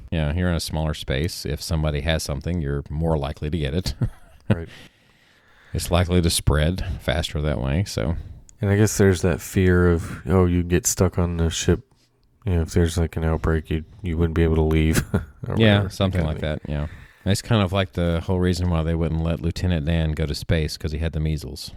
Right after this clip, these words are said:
Speaker 1: I mean
Speaker 2: Is that what it was?
Speaker 1: Well, it wasn't what his name was in Apollo thirteen, but that was his most
Speaker 2: Oh,
Speaker 1: famous
Speaker 2: in the
Speaker 1: character.
Speaker 2: actual
Speaker 1: It was Gary
Speaker 2: <laughs>
Speaker 1: Sinise. <laughs> I said
Speaker 2: Yes.
Speaker 1: Lieutenant Dan. <laughs>
Speaker 2: That's why I was like, "What?" Like, did I
Speaker 1: I was
Speaker 2: miss
Speaker 1: just
Speaker 2: something?
Speaker 1: using Gary Sinise's most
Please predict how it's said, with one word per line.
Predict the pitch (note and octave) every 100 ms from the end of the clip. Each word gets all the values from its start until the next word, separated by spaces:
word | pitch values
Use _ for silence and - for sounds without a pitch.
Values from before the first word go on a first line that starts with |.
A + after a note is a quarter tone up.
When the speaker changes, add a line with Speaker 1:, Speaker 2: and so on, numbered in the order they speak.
| - - -
Speaker 1:
I |
mean | G#1 A1+ - - - _ _ _ -
Speaker 2:
Is | G2
that | F2 E2+
what | E2+
it | E2
was? | F2 F2 - - - - _ -
Speaker 1:
Well, | E2 D#2
it |
wasn't | D#2+ D2 C2+
what | C#2+
his | D2+ C#2+
name | D#2 D2
was | C#2 D2
in | C#2+ C#2+ -
Apollo | - - C#2+
thirteen, | D2 C#2+ - C#2 C#2+
but | C2+ -
that | C#2+
was | G#1 - -
his | D2+ - - _ _ _ _ _ -
most | D2+ D2+ A2+
Speaker 2:
Oh, | A#2+
Speaker 1:
famous | A2+
Speaker 2:
in | G2
the |
Speaker 1:
character. | F#2+ F#2 -
Speaker 2:
actual | F#2 -
Speaker 1:
It | -
was | F2+ E2
Gary | G2 F2+
Speaker 2:
<laughs> |
Speaker 1:
Sinise. | - E2 E2 - - G2+
<laughs> | -
I |
said | F#2+ E2+
Speaker 2:
Yes. | F#2 D#2+ D#2
Speaker 1:
Lieutenant | D2 D2 F#2 -
Dan. | B2+ -
<laughs> |
Speaker 2:
That's | A2 G#2+
why | C3+ B2+
I |
was | A#2 B2
like, | A2+ G2 - - - - F#2+
"What?" | G#2+ C3 - - _ - - - - - _ -
Like, | F#2+
did | - F#2
I |
Speaker 1:
I |
was | F2+ G2
Speaker 2:
miss |
Speaker 1:
just | A2 G#2+
Speaker 2:
something? | G#2 A2
Speaker 1:
using | G#2+ G#2 G2 F2
Gary | G#2+ G#2+
Sinise's | G2+ G#2 G2+ - F2 - -
most | F#2+ F#2+ - -